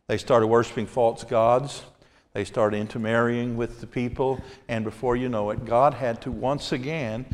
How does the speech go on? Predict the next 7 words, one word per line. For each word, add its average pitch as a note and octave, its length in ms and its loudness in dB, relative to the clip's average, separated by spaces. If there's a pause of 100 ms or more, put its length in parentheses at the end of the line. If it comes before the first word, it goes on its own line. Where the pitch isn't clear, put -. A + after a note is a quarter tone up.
(200)
bring C3 460 0
chastening C3+ 840 2 (400)
on C#3+ 240 8
his D#3+ 220 4
people. - 480 0 (120)
Isn't D#3 360 4
that F3 500 4